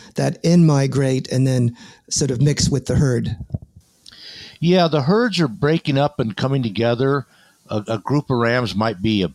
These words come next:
Speaker 2: big group of rams is twelve, in the same way with the ewes, ten, twelve is about all you ever see together.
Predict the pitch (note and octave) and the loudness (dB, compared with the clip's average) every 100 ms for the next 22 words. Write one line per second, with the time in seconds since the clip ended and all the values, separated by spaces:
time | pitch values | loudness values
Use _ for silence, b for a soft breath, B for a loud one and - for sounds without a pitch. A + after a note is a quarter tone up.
0 | _ C3+ B2 F#2+ G2+ F#2 F2+ F2 E2 E2 | _ -4 -2 -2 -4 -4 -2 -2 -4 -6
1 | D#2+ - - G2 G2 G2 E2+ F2 E2+ - | -8 -8 -6 -4 -2 -4 -4 -4 -4 -2
2 | G2+ F#2+ F#2 F2 - D2+ E2 E2 D#2+ - | -2 -2 -2 -4 -6 -6 -4 -4 -4 -4
3 | A2+ G2+ - E2+ E2 D#2 - b b b | -4 -4 -6 -6 -6 -8 -12 b b b
4 | b b - F2+ A2 A2 G#2 A2+ G#2+ G#2 | b b -14 -8 -4 -2 0 0 0 0
5 | F2+ - A2+ G2 G2+ G2 F#2+ G2 | -2 -2 -2 -2 -2 -2 0 -2